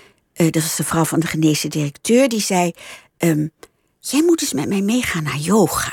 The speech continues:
Dat is heel goed voor jou." En toen kwam ik bij een vrouw, een prachtige Indonesische vrouw met een lange grijze vlecht. En daar ging ik yoga doen en,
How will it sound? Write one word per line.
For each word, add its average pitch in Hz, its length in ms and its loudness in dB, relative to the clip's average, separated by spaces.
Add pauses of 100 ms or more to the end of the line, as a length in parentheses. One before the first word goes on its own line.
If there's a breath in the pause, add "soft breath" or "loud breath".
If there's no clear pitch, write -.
Dat - 160 -8
is - 140 -6
heel 247 420 4
goed - 320 -6
voor - 160 -10
jou." - 340 -12 (680 loud breath)
En 190 100 2
toen 208 160 -2
kwam 269 260 2
ik 185 120 0
bij 160 220 -4
een 147 100 -6
vrouw, 208 600 0
een 160 280 -2 (480 loud breath)
prachtige 185 800 -2
Indonesische 160 680 2
vrouw - 280 -4
met 180 140 -2
een 147 200 0
lange 185 340 4 (280 loud breath)
grijze 185 640 0
vlecht. - 680 -2 (580 loud breath)
En 180 280 2 (280)
daar 170 220 0
ging 135 220 -4
ik 131 120 -8
yoga 208 520 0
doen 208 360 -2
en, 160 260 -2